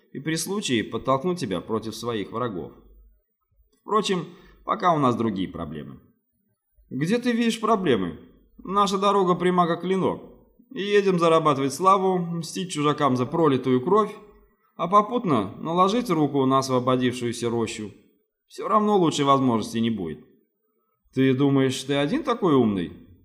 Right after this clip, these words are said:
Желающих будет много, а нас пока всего несколько десятков". "Вот именно",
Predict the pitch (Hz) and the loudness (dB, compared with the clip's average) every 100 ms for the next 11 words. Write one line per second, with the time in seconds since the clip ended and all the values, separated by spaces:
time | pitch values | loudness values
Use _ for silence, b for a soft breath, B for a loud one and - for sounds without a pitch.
0 | _ - 170 196 185 185 202 196 220 226 | _ -10 -4 0 0 0 -2 0 -2 0
1 | 202 156 165 175 - - - 160 170 160 | 0 2 2 0 -8 -18 -10 -2 0 0
2 | 165 165 165 165 175 165 139 143 151 151 | 0 0 -2 -2 -2 -2 -2 -4 -6 -4
3 | 170 110 - 110 - - _ _ _ _ | -4 -4 -4 -10 -12 -20 _ _ _ _
4 | _ _ _ _ _ _ 107 147 190 208 | _ _ _ _ _ _ -4 -2 -2 -2
5 | 185 175 180 127 87 - | 0 2 2 2 -2 -12